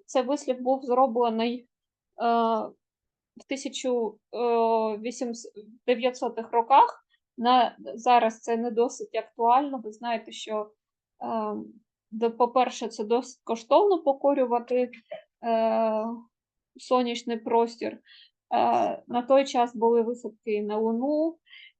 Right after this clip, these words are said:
і трошки відкрито це було, м, пізнання,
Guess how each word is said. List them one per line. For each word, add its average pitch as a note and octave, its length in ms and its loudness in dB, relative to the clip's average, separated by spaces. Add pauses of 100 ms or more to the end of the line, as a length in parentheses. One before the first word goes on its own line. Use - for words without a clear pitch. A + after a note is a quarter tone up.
і A3+ 340 -6
трошки A#3+ 380 -2
відкрито C4+ 640 -2
це B3 220 -4
було, A#3 640 0
м, A3 340 -8
пізнання, A#3 640 -2